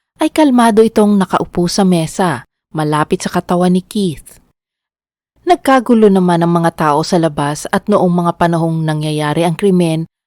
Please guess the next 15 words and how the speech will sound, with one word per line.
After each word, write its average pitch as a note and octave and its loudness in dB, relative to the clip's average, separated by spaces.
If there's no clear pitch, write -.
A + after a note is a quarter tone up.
ay C#4+ 2
tumawag A3+ 2
na G#3+ 0
ng G3+ 0
pulis F3+ -2
ang E3+ 0
mga E3+ -6
saksi. E3 -4
Kaya't E4+ 2
kalaunan A#3+ 4
dumating F#3+ 2
ang F3+ 0
isang F3 -2
babaeng E3 -2
pulis D#3 -2